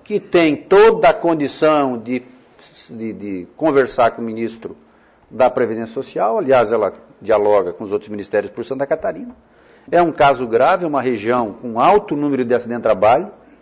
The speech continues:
a nossa região, com muita gente com problema de falta de rendimento, repito,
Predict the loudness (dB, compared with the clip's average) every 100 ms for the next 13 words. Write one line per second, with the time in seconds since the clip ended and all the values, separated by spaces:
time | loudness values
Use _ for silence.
0 | _ -2 0 2 -2 -4 -6 -6 -6 -8
1 | -18 -20 -16 -18 -18 _ _ _ -8 -2
2 | -2 0 -2 -2 -4 -2 0 0 -2 -4
3 | -6 0 0 0 -4 -4 -4 -2 -2 0
4 | -2 0 -2 -2